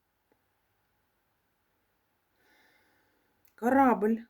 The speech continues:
новий проєкт або якісь потужні зміни в житті, котрі відомі то-,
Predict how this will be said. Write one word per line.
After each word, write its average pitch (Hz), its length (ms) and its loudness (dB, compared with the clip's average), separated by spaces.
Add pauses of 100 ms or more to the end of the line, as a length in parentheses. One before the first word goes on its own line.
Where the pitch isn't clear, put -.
новий 208 320 -2
проєкт 214 540 -2
або 196 240 -2
якісь 214 380 0
потужні 233 640 -4
зміни 196 420 -4
в 190 60 -12
житті, 190 540 -10 (1600)
котрі 220 300 0
відомі 196 500 -2
то-, 190 200 -8